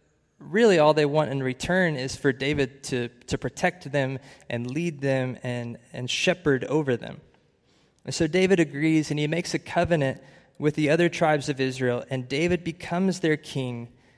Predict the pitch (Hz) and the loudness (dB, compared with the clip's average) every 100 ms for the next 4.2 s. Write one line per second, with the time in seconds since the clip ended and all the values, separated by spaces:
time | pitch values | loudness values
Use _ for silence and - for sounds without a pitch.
0 | _ _ - 135 139 143 135 127 151 180 | _ _ -8 -4 -2 -2 -2 -2 2 2
1 | 170 - - 165 190 196 - 165 165 135 | 2 -2 -2 0 2 2 0 -2 -2 -2
2 | 135 127 127 127 - _ _ - 127 - | -2 0 -4 -8 -12 _ _ -14 -12 -8
3 | 131 139 160 156 147 139 131 123 123 123 | -6 0 0 0 -2 -2 -2 -4 -6 -6
4 | 120 | -6